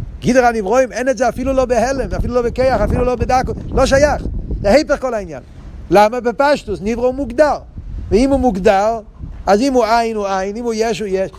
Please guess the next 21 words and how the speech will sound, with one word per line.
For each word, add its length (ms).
איך 120
אתה 140
יכול 180
להפוך 340
מאין 240
ליש? 440
איך 100
אתה 120
יכול 180
ל-, 220
ל-, 200
ל-, 120
ל-, 120
איך 160
אתה 140
יכול 160
לעשות 240
משהו 300
שהוא 140
לא 100
מוגדר? 280